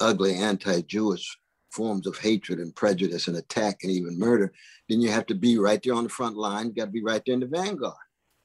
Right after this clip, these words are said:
And it has nothing to do with other people think, but that's what's right. That's what's moral. You see, so they messing with the brothers and sisters in Pittsburgh. You got to hit it head on. Messing with other, you got to hit it in France.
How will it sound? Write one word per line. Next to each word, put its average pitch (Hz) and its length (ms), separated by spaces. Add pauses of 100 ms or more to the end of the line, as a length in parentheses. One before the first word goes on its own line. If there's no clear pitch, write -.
(240)
And 107 100
it 113 100
has 101 180
nothing 127 260
to 123 80
do 151 120
with 120 100
other 123 180
people 110 300
think, 156 340 (300)
but 120 120 (240)
that's 147 220
what's 165 220
right. 196 360 (640)
That's 147 220
what's 170 180
moral. 180 540 (640)
You - 100
see, - 220
so 107 180
they 104 220
messing 123 400
with 139 120
the 127 60
brothers 143 280
and 135 100
sisters 151 240
in 156 100
Pittsburgh. 131 500 (220)
You 110 160
got 117 240
to 135 100
hit 117 200
it 120 100
head 135 300
on. 165 240 (1500)
Messing 110 340
with 139 120
other, 151 160 (180)
you 98 100
got 95 280
to 135 60
hit 131 160
it 117 100
in 120 60
France. 156 440